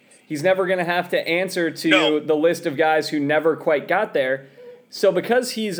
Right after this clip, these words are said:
Speaker 1: off that list, there's no harm. Like, what, what's the worst
Speaker 2: True.
Speaker 1: that happens? This
Speaker 2: True.
Speaker 1: doesn't work, and then he realized he's got, you know, he's better served as a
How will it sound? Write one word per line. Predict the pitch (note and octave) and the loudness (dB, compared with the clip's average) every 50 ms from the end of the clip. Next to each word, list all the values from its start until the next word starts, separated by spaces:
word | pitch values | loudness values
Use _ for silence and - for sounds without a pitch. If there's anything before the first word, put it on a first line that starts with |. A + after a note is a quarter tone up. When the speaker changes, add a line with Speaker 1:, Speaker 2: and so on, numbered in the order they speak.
| - - | -4 -2
Speaker 1:
off | F3 F#3 F#3 F3+ - | 0 0 0 0 0
that | F3 F3 G3+ A#3+ - F3 | 0 0 2 0 0 0
list, | E3 D#3+ E3+ F3+ F3+ - - - _ _ _ _ _ _ _ - - - - - | 0 0 0 -2 -4 -10 -18 -20 _ _ _ _ _ _ _ -20 -20 -20 -16 -14
there's | D3 C3 C#3 F3 F#3+ F#3+ E3 D3 | -14 -6 0 2 2 2 2 0
no | F3+ F#3+ G#3 G#3+ A3 A3 G#3+ G#3+ G#3 G3 F3+ D3 C#3 - _ _ _ _ _ - - - | 0 2 2 4 4 4 4 4 2 -2 -6 -10 -16 -20 _ _ _ _ _ -20 -10 -2
harm. | - A#3+ D4+ D4 D#3+ A#2+ A#2+ - - _ - - | 0 2 2 2 0 -2 -6 -12 -18 _ -10 -4
Like, | C#3 D#3 E3+ D#3+ C3 | 0 0 0 0 0
what, | - C#3+ E3+ G3+ F3+ - C#3 - - - _ _ _ | 0 0 0 0 0 -2 -8 -12 -16 -20 _ _ _
what's | - E3+ G#3+ G#3 - | 0 0 0 0 2
the | G#3 A3 | 2 4
worst | G3+ G#3+ A3 | 4 6 4
Speaker 2:
True. | G3 F#3+ F#3+ | 4 4 4
Speaker 1:
that | G#3 G3 | 4 4
happens? | E3 G#3+ A#3+ B3 - D3 A#2+ A2+ A#2 | 2 2 0 0 -2 -4 -6 -4 -2
This | C3+ F3+ E3 | 0 2 2
Speaker 2:
True. | F3 F#3 | 2 4
Speaker 1:
doesn't | F#3+ F3+ F3+ D#3 G#3 F#3 C#3 | 4 4 4 4 0 0 2
work, | D#3+ E3 F#3 G#3 G3+ | 2 4 2 2 0
and | F3+ D#3 | 0 0
then | E3 E3 E3+ | 0 0 0
he | E3 | 0
realized | C#3+ D3+ D#3+ D#3+ E3 E3 E3 D#3+ D#3+ | 0 2 2 4 4 2 2 0 -2
he's | E3 D3+ C3+ | -4 -4 0
got, | B2+ D#3 D3+ D3+ - - | 2 2 4 2 2 0
you | D3 C#3+ D3 | -2 -2 0
know, | C#3 C3 C3+ | 0 -2 -2
he's | C3 D3 D3 B2 | -2 -4 -4 -4
better | - - D#3+ D#3+ E3 E3+ E3+ | -2 0 2 2 2 2 0
served | - - - C#3 C#3 D3 E3 F3 E3+ D3+ | 0 -4 -2 0 2 2 2 0 0 0
as | D3+ C#3 C#3 B2 C3+ | 0 0 0 2 2
a | C#3 C#3 C3+ C3+ C3+ C3+ C3+ | 2 2 2 2 0 -4 -8